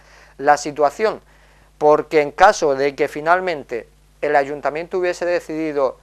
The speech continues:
no dejar entrar a nadie al recinto este próximo domingo por las afectaciones debido a las inundaciones,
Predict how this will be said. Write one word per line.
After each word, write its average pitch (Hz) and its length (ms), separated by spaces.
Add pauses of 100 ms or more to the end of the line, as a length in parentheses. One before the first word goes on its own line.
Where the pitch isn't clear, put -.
(220)
no 165 460
dejar 147 500
entrar 143 400
a 135 100
nadie 139 320
al 127 120
recinto 127 500
este 120 180
próximo 135 400
domingo 123 480 (260)
por 131 440 (340)
las 131 200
afectaciones 131 800 (300)
debido 135 380
a 127 40
las 120 200
inundaciones, 170 840